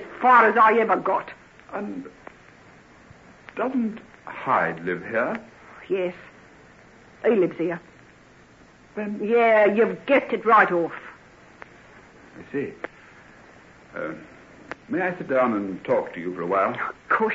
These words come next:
Speaker 1: you can. I'm that glad to see someone. I've been shut up here by myself, afraid to show me nose out the door in the daytime. It's been so lonely, I, I think I'd even be glad to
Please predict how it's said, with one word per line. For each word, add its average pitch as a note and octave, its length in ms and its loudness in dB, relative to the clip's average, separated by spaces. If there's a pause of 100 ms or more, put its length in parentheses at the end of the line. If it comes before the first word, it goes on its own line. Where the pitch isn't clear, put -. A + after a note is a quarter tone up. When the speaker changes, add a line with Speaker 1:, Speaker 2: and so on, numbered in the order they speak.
Speaker 1:
you G#3+ 60 -6
can. G#3 360 -6 (640)
I'm F4+ 200 6
that C#4+ 320 2
glad C4+ 340 4
to A3+ 120 2 (200)
see A3+ 180 0 (100)
someone. G3+ 360 0 (520)
I've D#4+ 140 4
been D#4 220 6 (140)
shut D#4 160 4
up C#4+ 140 0
here C#4+ 100 0
by C4+ 140 2
myself, C#4 460 2
afraid D4+ 380 4
to C#4 80 2
show C#4 200 4
me C#4 100 4
nose C#4 240 6
out C4+ 180 4
the B3+ 80 2
door B3+ 280 6
in A3 80 2
the G#3+ 80 0
daytime. A#3 520 2 (500)
It's - 260 -20
been C#4 240 0 (120)
so C4+ 200 2
lonely, C#4 520 2
I, C4 160 0 (840)
I D4+ 140 4 (120)
think C#4+ 240 4
I'd B3+ 240 4
even A3+ 260 4
be A3 140 2
glad A3+ 520 2
to G3+ 80 -2